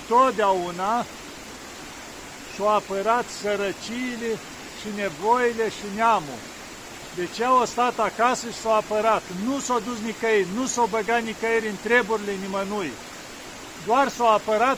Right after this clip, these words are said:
când a fost nevoie. Atâta tot.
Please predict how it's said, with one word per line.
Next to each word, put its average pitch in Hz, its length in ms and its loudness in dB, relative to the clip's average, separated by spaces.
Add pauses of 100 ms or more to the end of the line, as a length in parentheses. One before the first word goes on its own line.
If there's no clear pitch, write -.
când 240 120 -4
a 226 60 2
fost 240 300 2
nevoie. 202 500 0 (340)
Atâta 214 540 2
tot. 226 200 4